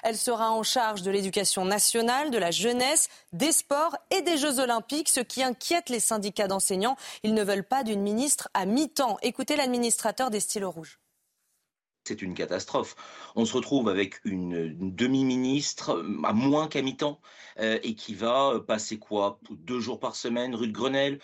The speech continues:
Speaker 2: pour gérer quelques dossiers. Euh, c'est, c'est pas à la hauteur, euh, bien sûr, de nos attentes.
Speaker 1: Le message clair de Gabriel Attal, il sera un Premier ministre qui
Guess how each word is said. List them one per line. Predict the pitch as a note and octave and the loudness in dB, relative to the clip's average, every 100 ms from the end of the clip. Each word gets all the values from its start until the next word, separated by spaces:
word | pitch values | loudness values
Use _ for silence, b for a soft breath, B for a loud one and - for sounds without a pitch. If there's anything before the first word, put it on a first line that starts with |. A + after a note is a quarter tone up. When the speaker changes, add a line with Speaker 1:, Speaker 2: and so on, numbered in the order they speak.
| B B - | B B -12
Speaker 2:
pour | - A2+ B2 G#2 - | -2 0 0 -4 -6
gérer | G#2 A#2+ A#2+ A#2+ A2+ | -2 2 2 0 0
quelques | B2 A2+ B2 | -2 -2 -4
dossiers. | A#2+ A#2+ - D3+ C#3 B B B | -4 -4 -2 -4 -4 B B B
Euh, | F#2 - | -4 -2
c'est, | - - A#2 G#2+ G2 F#2 - _ | -4 -4 0 0 0 -2 -8 _
c'est | - C3 | -8 -2
pas | D3 | 0
à | |
la | C#3+ B2+ | 2 0
hauteur, | A#2 C#3 B2+ A#2 F#2+ b b b | -2 -2 -2 -4 -10 b b b
euh, | F#2 | -8
bien | D#2 G2+ | -6 -6
sûr, | G2 - A#2 A2 E2+ | -6 -8 -8 -4 -4
de | E2+ | -4
nos | F#2+ G2 | -4 -4
attentes. | A2+ D3+ C#3 - - _ _ _ _ _ _ _ b b b | -2 -2 -4 -6 -18 _ _ _ _ _ _ _ b b b
Speaker 1:
Le | G#3 | 0
message | A3+ A#3+ A3+ - | 2 2 2 2
clair | C4+ C4 | 2 2
de | G#3 | 2
Gabriel | G3+ G#3 G#3 G#3+ | 2 2 2 2
Attal, | G#3 G#3 A3 G#3 | 0 2 0 2
il | G3+ | 2
sera | F#3+ A#3+ A3 B3 | 2 2 2 2
un | A#3 | 0
Premier | - G#3+ A3 | 0 0 2
ministre | A3+ C#4 D4 - A3 | 2 4 2 0 -2
qui | G3+ - | -2 0